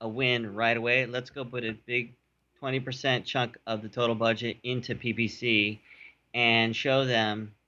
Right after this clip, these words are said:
that online traffic can be driven to them immediately." And, you know, that kind of helps the numbers when you're working with somebody. Like, everybody is very result driven, but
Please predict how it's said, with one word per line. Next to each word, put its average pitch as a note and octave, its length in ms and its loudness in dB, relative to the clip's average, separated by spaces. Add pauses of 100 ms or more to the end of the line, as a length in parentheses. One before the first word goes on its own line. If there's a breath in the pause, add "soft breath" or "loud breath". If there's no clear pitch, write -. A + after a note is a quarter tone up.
(100)
that A2+ 340 2
online A2+ 1040 0 (240)
traffic A#2 560 -2
can A#2+ 160 -6
be C3+ 120 -4
driven B2 280 -2
to A2+ 80 -2
them G#2+ 320 0 (100)
immediately." A#2 800 0 (680 loud breath)
And, B2+ 360 2 (440)
you C3 60 0
know, A#2 140 0 (140)
that C#3 320 -2
kind D#3 140 -4
of C3 80 -4
helps - 300 -10
the C3+ 100 -12
numbers C#3+ 680 -4 (280)
when B2+ 460 2
you're A#2+ 540 2 (680)
working C#3+ 280 -2
with B2+ 100 0
somebody. B2+ 440 2
Like, A#2 200 -2
everybody C#3 500 0
is A#2+ 140 -2
very B2 260 4
result B2 360 0
driven, A#2 320 -6
but A#2 180 -2